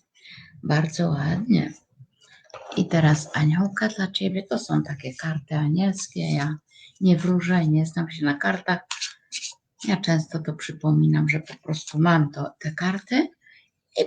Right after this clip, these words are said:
po prostu wyciągam takie przesłania. Czasem na nasze spotkanie, tym razem też dla ciebie,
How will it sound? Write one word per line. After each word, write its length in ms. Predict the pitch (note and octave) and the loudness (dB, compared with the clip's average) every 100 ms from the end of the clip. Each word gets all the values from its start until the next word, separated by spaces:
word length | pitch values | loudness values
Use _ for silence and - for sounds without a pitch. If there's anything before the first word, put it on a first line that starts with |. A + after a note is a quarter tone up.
| - | -2
po 80 | - | -6
prostu 560 | D3+ D#3 - C#3+ D#3 - | -2 -2 -2 -6 -8 -6
wyciągam 680 | E3 D#3+ D#3+ D3+ D3 C#3+ D3+ | -2 -2 0 0 0 -2 -6
takie 280 | C#3+ - D3+ | -10 -10 -2
przesłania. 840 | - - - G3 G3+ F3+ E3+ - _ _ _ _ _ _ _ - | -2 -2 -6 0 2 2 0 -6 _ _ _ _ _ _ _ -10
Czasem 440 | E3+ D#3 F3 - | -6 -4 -2 0
na 100 | D#3 | 2
nasze 340 | D#3 D3+ - E3 | 2 0 -4 -10
spotkanie, 720 | - - - - G3+ F#3+ F3 E3+ | -10 -10 -8 -2 2 2 0 -2
tym 160 | D#3 | 0
razem 420 | D#3 D#3 D3+ D#3 | 0 -2 -2 -4
też 220 | D3+ D#3 - | -4 -10 -10
dla 160 | D3 | -10
ciebie, 460 | - G3+ F#3 F3+ | -6 -4 0 0